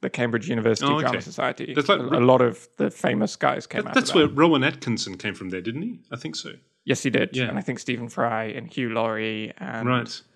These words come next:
Speaker 1: I think French and Saunders probably came from there as well, but I'm not sure about
Speaker 2: Wow.
Speaker 1: them.
Speaker 2: Actually, did you know that, did you know that Pink Floyd came from Cambridge?
Speaker 1: Oh, there's another one, yeah. Ali G.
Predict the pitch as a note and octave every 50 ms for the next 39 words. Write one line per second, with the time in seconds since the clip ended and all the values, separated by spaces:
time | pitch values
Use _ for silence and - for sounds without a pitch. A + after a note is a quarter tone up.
0 | _ _ _ _ - - - - G#3 G#3+ G3+ - - F#3+ F#3+ F#3 - F#3+ F3+ -
1 | - G3 G3 G3 G3+ G3 F#3+ F#3+ - - G3+ G3 G#3 G3 G#3 G3 G3 G3 - G3
2 | G3 F#3+ F#3+ - G3+ F#3+ G3 G3 F#3+ F#3 F#3 G3 G#3 G#3+ - C#3 C3+ C#3 - -
3 | - - B2+ A#2 - - F#3 F#2+ G2+ G#2 G#2+ G#2 F#2+ F#2 - _ _ _ _ _
4 | _ _ - D3 C#3 - - C#3 B2+ C#3+ C3+ C3+ C#3+ D#3+ D#3 - - - - _
5 | _ - C#3 B2+ B2+ C#3 C#3 D3 C#3 A#2+ - - - - C#3+ C#3+ C3 - - -
6 | C#3 C3+ C#3 D#3+ F3 F3 F3+ - - - - C#3 C3+ C3+ C3 C3 A#2+ - C3 C3
7 | C3+ C#3 G#3 A3+ - - - _ _ _ _ _ _ _ - C#3+ D#3+ E3+ C#3 B2+
8 | C3+ C3 - C3 C3+ C3+ C3 D3 D3+ D3+ D3 - - D#3+ E3+ F#3 E3 - - F3
9 | F3+ F3+ G3+ G#3+ -